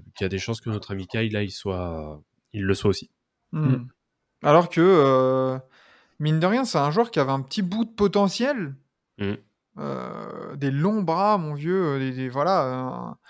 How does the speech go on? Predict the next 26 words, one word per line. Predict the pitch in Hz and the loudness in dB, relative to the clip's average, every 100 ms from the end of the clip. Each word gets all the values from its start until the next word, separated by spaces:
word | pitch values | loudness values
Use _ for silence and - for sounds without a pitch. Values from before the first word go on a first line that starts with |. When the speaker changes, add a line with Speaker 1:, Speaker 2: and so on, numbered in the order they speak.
| - - - _ _ | -20 -20 -20 _ _
Speaker 2:
numéro | 139 143 139 | -4 0 0
dix-neuf | 139 147 165 147 | 0 0 0 2
de | 139 | 0
la | |
draft | 135 139 135 | 2 0 -4
deux | |
mille | 135 127 | -8 -6
vingt | 131 147 | -6 -2
et | |
un, | 170 226 | 0 0
hein, | |
mine | 160 147 | -2 -2
de | |
rien, | 147 165 | -4 -4
ça | 147 | -6
fait, | 123 | -10
ça | 123 127 | -10 -8
faisait | 120 | -8
que | 123 120 | -8 -4
deux | 139 156 | -2 2
ans | 208 | 2
qu'il | - 135 | 0 -6
était | 131 135 | -4 -2
là, | |
hein. | 131 127 - _ - | -2 -6 -12 _ -8
Speaker 1:
Hmm. | 107 | -8